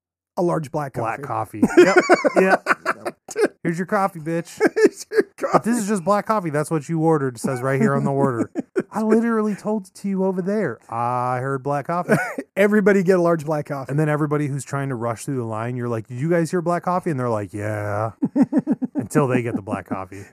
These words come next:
Speaker 1: Right, right. Everybody's getting a large black coffee.
Speaker 2: You know who makes the best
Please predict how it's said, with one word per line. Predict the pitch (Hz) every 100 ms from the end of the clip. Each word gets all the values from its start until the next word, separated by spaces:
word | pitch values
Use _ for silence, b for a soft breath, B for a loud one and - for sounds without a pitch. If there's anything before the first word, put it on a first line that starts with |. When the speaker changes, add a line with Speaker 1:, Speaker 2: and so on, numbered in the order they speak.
| _
Speaker 1:
Right, | 175 190 147 - _
right. | 135 123 _ _ _
Everybody's | 180 180 185 175
getting | 170
a | 156
large | 147 135
black | 143 131
coffee. | 147 131 - _
Speaker 2:
You | 131
know | 160
who | 160
makes | 127 -
the | 113
best | 98 110 110 -